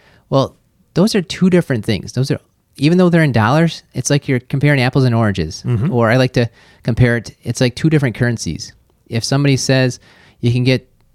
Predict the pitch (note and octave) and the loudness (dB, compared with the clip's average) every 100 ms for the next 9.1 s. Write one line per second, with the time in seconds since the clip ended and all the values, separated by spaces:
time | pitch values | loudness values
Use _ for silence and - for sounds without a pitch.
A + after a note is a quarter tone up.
0 | _ - D3 C#3+ C#3+ - B2+ C3+ C3+ C#3+ | _ -2 2 0 -2 -2 0 2 2 2
1 | C3+ B2 - A#2 A#2+ A#2+ A2 F#2 F2 - | 2 0 0 2 2 0 0 -2 -4 -8
2 | _ _ _ _ D3 D#3+ E3 C#3 A2+ E2+ | _ _ _ _ -2 0 0 0 0 -2
3 | - - E3 F3 F#3+ F#3+ G2+ - C#3 C#3+ | -8 -6 0 2 2 0 -4 -2 0 0
4 | C3+ C3+ C#3 - - D3 G3+ D#2 - _ | 0 2 2 -2 -4 -2 -2 -4 -8 _
5 | _ C3 C#3 C#3 - A#2 - C3 D#3 D#3 | _ -2 0 0 -2 -6 -4 0 2 2
6 | C3 C#3 B2 C3+ B2+ A2+ - B2+ C3+ B2+ | 0 0 0 0 -2 -4 -2 -2 0 0
7 | A#2+ A#2+ A#2+ _ _ _ _ _ - G#2 | 0 -2 -4 _ _ _ _ _ -8 -6
8 | - D3 E3 G2+ G2 G#2 A2+ G#2 G#2 G2+ | 0 2 2 -2 -2 -2 0 0 0 -2
9 | - | -10